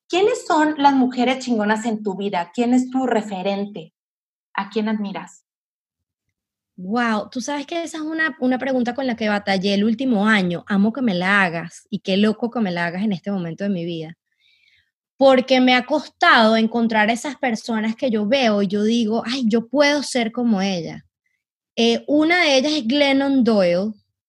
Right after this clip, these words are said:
Speaker 2: No sé si la has escuchado, pero
Speaker 1: Sí,
Speaker 2: bueno,
Speaker 1: claro.
Speaker 2: ella, ella sacó un libro espectacular que se llama Untamed, que es una mujer que yo veo y digo, "Wow". Pero así que tú digas que están en mi vida y que, que, que hoy en día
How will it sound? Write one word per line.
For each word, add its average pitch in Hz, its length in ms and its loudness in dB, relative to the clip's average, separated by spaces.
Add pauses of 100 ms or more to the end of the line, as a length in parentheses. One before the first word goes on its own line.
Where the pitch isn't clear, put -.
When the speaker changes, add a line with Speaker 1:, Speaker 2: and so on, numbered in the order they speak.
(160)
Speaker 2:
No 202 160 -2
sé 240 240 -4
si 240 180 -6
la 240 120 -2
has 220 60 -2
escuchado, 196 920 -6
pero 196 180 -4
Speaker 1:
Sí, 190 60 -2
Speaker 2:
bueno, 190 160 -2
Speaker 1:
claro. 190 240 -6
Speaker 2:
ella, 220 240 -6 (320)
ella 196 220 -4
sacó 226 260 -8
un 196 100 -2
libro 208 220 -4
espectacular - 760 -10
que 202 120 -8
se 208 80 -4
llama 185 160 -2
Untamed, 190 640 -4 (880)
que 240 280 2
es 220 180 2
una 254 140 2
mujer 233 220 2
que 240 140 0
yo 240 120 2
veo 233 300 2
y 240 40 2
digo, 226 260 0
"Wow". 202 420 2 (240)
Pero 240 180 4
así 247 200 0
que 277 100 0
tú 330 120 -4
digas 330 220 0
que - 60 -6
están 247 220 -4
en 254 120 0
mi 277 120 0
vida 240 220 2
y 254 60 -4
que, 254 280 -2
que, 214 260 -2 (100)
que 196 520 -2 (120)
hoy 254 260 6
en 269 100 2
día 294 320 4